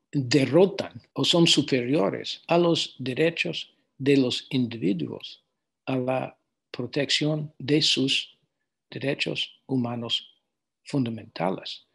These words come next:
Realmente el Estado no puede invocar su soberanía como defensa para la violación de los derechos humanos fundamentales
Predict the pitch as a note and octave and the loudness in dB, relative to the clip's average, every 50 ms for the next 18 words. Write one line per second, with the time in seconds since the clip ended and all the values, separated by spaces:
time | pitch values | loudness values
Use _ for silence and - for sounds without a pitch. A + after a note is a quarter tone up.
0 | _ _ _ _ _ - C3 C#3+ D3+ D3 D3 D#3+ G#3 A#3+ A#3+ A#3 - - - - | _ _ _ _ _ -4 0 2 4 6 6 6 6 6 4 4 2 -4 -8 -10
1 | - _ - D3+ C#3+ C3+ C3 C3 B2+ - - - E3+ G#3+ A3 G3+ E3+ - - A#2 | -12 _ 2 2 4 4 4 2 0 0 0 0 2 2 2 2 2 0 -2 -2
2 | C3 D3 F3+ G#3+ G#3+ - - - B3 B3 G#3+ - - - - - D#3 D3 D3 C#3 | 0 2 2 2 0 0 0 0 2 2 2 -2 -4 -10 -8 0 2 4 4 4
3 | A#2+ A#2 A2+ A2 - - B2+ B2 A#2+ - - - _ _ - - - - D#3+ C#3+ | 2 -2 -4 -6 -4 -2 0 0 0 -2 -4 -14 _ _ -4 0 2 4 4 4
4 | C3+ - - - - - D#3+ C3+ A#2+ B2 A2+ A2 A#2+ A#2+ C3 D#3 D#3 - - - | 2 0 -4 -2 0 4 4 4 4 2 -2 -4 -2 0 2 2 2 2 -2 -6
5 | - _ - - D#3 C#3+ C#3+ C#3 C3 C#3 B2+ - - E3+ F3 E3 E3 - - C#3 | -14 _ -2 2 2 2 2 2 0 -4 -4 -2 0 2 4 4 2 0 -2 -4
6 | C#3+ - _ _ - C3+ C3 C3 C3+ C3 C3+ C#3 B2 B2+ C3+ C3 C3+ C3 B2 A#2 | -10 -18 _ _ 0 0 2 2 0 0 -2 -2 -2 -2 -2 -2 -2 -2 -4 -4
7 | A#2+ - - - C#3+ C3+ C3+ - - - _ - C#3+ C3+ B2 A#2+ A#2+ A2+ - - | -4 -4 -2 -2 -2 -4 -6 -8 -12 -8 _ 0 2 2 0 -2 -4 -4 -6 -6
8 | - - - A#2+ A2 B2+ - - - - C3 - - - - - _ _ - D3+ | -8 -12 -12 -8 -8 -8 -8 -6 -6 -4 -2 0 0 -2 -2 -8 _ _ 0 2
9 | C3+ B2+ C3 B2+ B2+ B2+ A#2+ A#2+ - - - - - - C#3+ C3+ C3 B2 B2 A#2+ | 2 4 4 2 0 -2 -2 -6 -8 -12 -14 -10 -6 -4 -2 -2 -2 -2 -6 -8
10 | A2 - - - - B1 - - - - | -8 -8 -8 -6 -6 -8 -8 -10 -12 -14